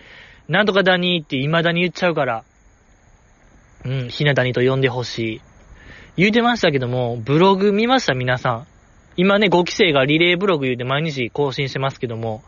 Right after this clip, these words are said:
ひなだにとは書いてなかったですね。呼ばれてほしい名前として。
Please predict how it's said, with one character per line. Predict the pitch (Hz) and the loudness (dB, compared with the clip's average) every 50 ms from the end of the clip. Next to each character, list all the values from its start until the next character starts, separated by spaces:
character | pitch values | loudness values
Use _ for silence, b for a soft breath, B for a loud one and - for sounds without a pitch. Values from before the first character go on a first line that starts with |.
| B B B B B B B B B 247 247 233 214 185 170 B | B B B B B B B B B -14 -14 -14 -14 -16 -18 B
ひ | - - - 262 | -6 -2 0 2
な | 277 262 208 | 4 4 4
だ | 180 | 4
に | 165 156 | 2 2
と | 170 | 2
は | 156 135 - | 2 2 2
書 | 143 | 2
い | 165 | 0
て | 196 208 | 2 0
な | 170 147 | 0 0
か | 190 202 | 0 -2
っ | |
た | - 151 | -2 -2
で | 135 113 | -4 -4
す | - - | -4 -4
ね。 | 139 127 120 | -4 -2 2
呼 | 131 151 | 2 2
ば | 147 165 160 | 4 4 4
れ | 165 160 | 2 2
て | 156 165 156 156 | 0 0 0 0
ほ | 143 - 165 160 | 0 -2 -4 -6
し | - - 156 143 131 120 - | -4 -2 -2 -2 -2 -4 -6
い | - - - | -12 -10 -4
名 | 151 143 147 | -2 0 0
前 | 147 147 147 143 | 0 0 -2 -2
と | 131 | -4
し | - - - | -8 -6 -6
て。 | 135 117 117 | -6 -6 -6